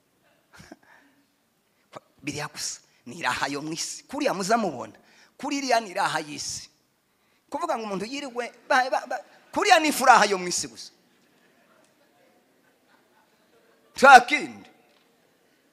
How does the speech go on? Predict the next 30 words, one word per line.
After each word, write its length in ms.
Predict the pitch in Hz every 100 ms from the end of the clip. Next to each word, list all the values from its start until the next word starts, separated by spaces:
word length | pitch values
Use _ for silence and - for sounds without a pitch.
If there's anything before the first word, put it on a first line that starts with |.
| -
Uri 280 | 156 175 202
kuvuga 180 | 320 285
ngo 100 | 214
hari 160 | 196 180
ikindi 300 | 240 240 233
se? 200 | 131 104 _ _ _ _ _ _ _
Mu 100 | 170
giturage 420 | 180 190 285 269 269
hari 140 | 277
uwo 140 | 269 233
wasanga 400 | 196 247 262 247
a-, 160 | 233
a-, 220 | 233 247 233
a-, 180 | 233 -
arambuye 360 | 240 202 175 170
ukuguru 240 | 180 165 160
ngo 80 | 160
bara-, 240 | 156 147 - - - -
ngo 80 | 180
bariko 220 | 196 226
baramwoza 640 | 233 226 226 185 151 156
ngo 140 | 156 156
ibirenge. 400 | 151 143 131 -
<laughs> 40 | - 139 117 120 - - - - - - 151 143 143 139 - - - - - - _ - - - _ - - - - 165 160 147 156 302 302 311 320 339 - - - - _ _ _ _ _
Ariko 280 | - 190 202
uburyo 260 | 185 208 202
mugira 280 | 170 180 208
umwete 320 | 214 165 -
kuri 220 | - 208 131
ibi, 80 | -